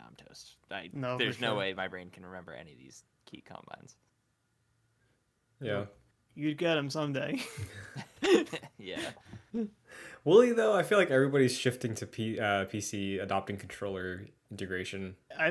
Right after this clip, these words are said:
Speaker 2: I think you're right. I, I've played, um, uh, Half-Life two, like, returns to every year, but, like, uh, um, sometimes it wants me to use, like, the nine key for a gun, which I never do. I just use the scroll wheel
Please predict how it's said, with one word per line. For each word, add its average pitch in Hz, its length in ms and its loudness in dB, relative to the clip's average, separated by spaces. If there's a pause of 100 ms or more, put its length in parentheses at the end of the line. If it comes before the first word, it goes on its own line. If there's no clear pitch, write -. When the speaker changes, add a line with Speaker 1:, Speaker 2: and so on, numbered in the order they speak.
Speaker 2:
I 175 100 0
think 190 200 2
you're 147 80 0
right. 131 220 4
I, 139 140 2
I've 147 120 0
played, 175 240 4
um, 127 280 -2 (180)
uh, - 220 -6
Half-Life 196 520 2
two, 143 220 -2
like, 143 120 -8 (120)
returns 135 340 -4
to 135 60 -4
every 127 220 -2
year, 123 160 -2
but, 135 120 -8 (280)
like, 123 180 -4
uh, 139 200 -6 (420)
um, 127 400 -6 (320)
sometimes 170 320 4
it 147 40 0
wants 147 200 0
me 156 80 0
to - 20 4
use, 143 140 0
like, 123 180 -2
the 131 80 -4
nine 127 380 -2
key 156 180 -4
for 160 180 -2
a 156 60 0
gun, 156 300 -4
which 139 180 -10
I 147 120 4
never 120 220 -4
do. 120 120 -8
I 120 80 -4
just 131 140 -6
use 120 160 -10
the - 40 -12
scroll 120 300 -10
wheel 147 240 -12